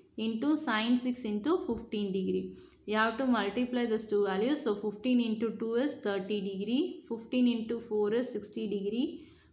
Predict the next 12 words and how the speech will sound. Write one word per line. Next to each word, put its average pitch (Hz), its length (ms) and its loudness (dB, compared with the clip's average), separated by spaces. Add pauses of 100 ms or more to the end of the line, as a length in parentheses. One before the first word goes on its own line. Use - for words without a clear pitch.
(120)
fifteen 262 380 2
into 240 300 2
six 202 280 -4
is 302 260 -4
ninety 196 460 0
degree. 180 480 -4 (280)
So 247 220 0
now 262 280 4
you 285 160 8
know 233 300 2
the 226 260 2 (220)
values. 202 760 0